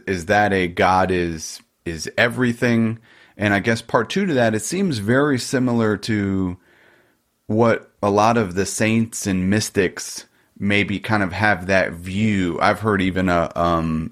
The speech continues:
an author that I like, Richard Rohr, talks about panentheism, God in all things. And I don't put a ton of thought into a lot of this, uh, type of stuff, but I, I'm curious, could you maybe speak more of,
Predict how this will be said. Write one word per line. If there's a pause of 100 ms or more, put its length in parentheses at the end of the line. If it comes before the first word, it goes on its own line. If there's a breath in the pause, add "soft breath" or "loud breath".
(160)
an
author
that
I
like,
Richard
Rohr, (320 loud breath)
talks
about
panentheism, (320 loud breath)
God
in
all
things. (560 soft breath)
And (520)
I
don't
put
a
ton
of
thought
into
a
lot
of
this,
uh, (360)
type
of
stuff,
but
I,
I'm
curious,
could
you
maybe
speak
more
of,